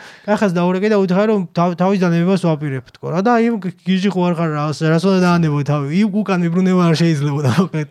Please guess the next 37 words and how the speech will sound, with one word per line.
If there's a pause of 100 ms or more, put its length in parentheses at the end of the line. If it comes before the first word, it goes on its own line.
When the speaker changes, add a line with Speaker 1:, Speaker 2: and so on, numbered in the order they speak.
Speaker 2:
კახამ
ესე
ამიხსნა
და
Speaker 1:
ხო.
Speaker 2:
ერთი
ხუთი
წუთი
ვილაპარაკეთ,
ესე
მახსოვს
და, (380)
მოკლედ,
გადავიფიქრე,
რა,
და
მერე, (140)
მ,
გავყევი,
აი,
Speaker 1:
აჰა.
Speaker 2:
გავყევი
და
გავყევი,
ეს
იყო, (440)
Speaker 1:
აჰა.
Speaker 2:
ა, (320)
რაღაცნაირი
ისეთი,
რა,
tipping
point-ი,
რაღაც
მნიშვნელოვანი
წერტილი,
რომელსაც